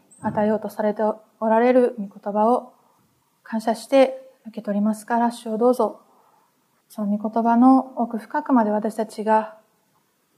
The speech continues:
悟ることができますように、聖霊様、どうぞ助け導いてください。これからの時間も、あなたに期待し、愛するイエス様のお名前を通して感謝してお祈りを捧げいたします。アーメン。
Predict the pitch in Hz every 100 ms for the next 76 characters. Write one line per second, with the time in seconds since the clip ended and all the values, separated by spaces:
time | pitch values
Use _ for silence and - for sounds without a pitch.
0 | _ _ 226 247 247 254 240 208 196 202
1 | 190 185 - 196 196 208 226 269 - 208
2 | 190 202 202 226 226 208 190 196 - -
3 | 190 185 196 190 190 180 185 - 208 220
4 | _ _ - _ _ _ _ _ _ _
5 | _ _ - 208 214 202 196 208 233 233
6 | 240 262 - - _ _ _ - 208 208
7 | 202 196 247 226 220 - 208 208 214 196
8 | - 214 214 214 202 208 214 220 214 214
9 | 254 240 208 196 - - 214 208 208 -
10 | - 247 - 202 196 190 196 196 196 190
11 | 190 190 185 196 214 226 233 - _ _
12 | _ _ 220 202 208 226